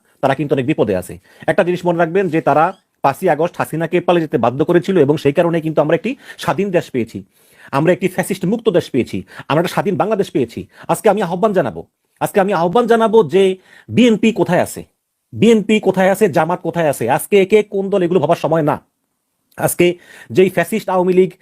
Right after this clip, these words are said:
এই দেশটাকে ভারতের তাবেদার রাষ্ট্র বানিয়েছিল, ভারতের, ভারতের একটি কলোনিতে পরিণত করেছিল, সেই আওয়ামী লীগকে পালিয়ে যেতে বাধ্য করেছে যারা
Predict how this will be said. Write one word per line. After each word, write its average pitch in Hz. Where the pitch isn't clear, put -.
এই 180
দেশটাকে 170
ভারতের 175
তাবেদার 185
রাষ্ট্র 139
বানিয়েছিল, 160
ভারতের, 160
ভারতের 165
একটি 170
কলোনিতে 185
পরিণত 185
করেছিল, 156
সেই -
আওয়ামী 190
লীগকে 202
পালিয়ে 190
যেতে 185
বাধ্য 143
করেছে 190
যারা 156